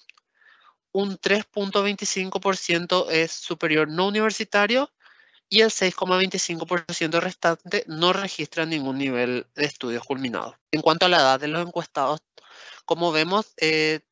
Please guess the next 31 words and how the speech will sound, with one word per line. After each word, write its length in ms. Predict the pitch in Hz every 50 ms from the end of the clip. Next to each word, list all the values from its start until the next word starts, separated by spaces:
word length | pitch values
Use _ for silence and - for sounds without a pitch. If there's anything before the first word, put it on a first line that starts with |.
| _ _ _ _
también 640 | _ 180 170 165 156 151 151 151 160 170 175 160 -
se 200 | - - - 170
presenta 420 | 160 - 170 - - 156 147 143 156
una 160 | 151 156 156
misma 260 | 151 143 139 147 143
característica, 960 | - 165 170 180 180 - 185 175 165 160 151 - - 190 - 202 202 226 - -
eh, 140 | - 131 127
desde 380 | 131 143 147 151 - - 143 135
el 120 | 131 135
inicio, 520 | 139 143 151 165 175 - - 147 180 240 - _ _ - - _ _ _ _ _ _ _ _ _ _ _ _ -
manteniéndose 640 | 202 233 240 233 254 208 175 165 175 190 - 220
las 120 | 220 220
personas 400 | - - 208 185 - - 175 170
de 40 | 180
cincuenta 460 | - - 190 180 - - 190 190 190
y 40 | 185
cinco 400 | 175 - - 196 196 220 - 220
años 240 | 175 165 175 180 190
o 100 | - 190
más 380 | 180 180 185 196 233 240 - - - - -
con 180 | - - 175 175
las 120 | 180 180 - _ _ _ -
que 120 | - 185 180
mayormente 580 | 185 180 170 156 156 160 165 160 156 151 160
responden 560 | 156 165 160 - _ - 147 143 147 147 147 147
la 80 | 156
encuesta, 420 | 160 151 131 - 123 - - - 123
siendo 320 | - 156 160 170 185 170
estas 400 | 147 147 - - 175 175 - - -
a 340 | - - 123 123 117 107 -
octubre 640 | - 135 127 - - 127 123 127 127 143 143 143 -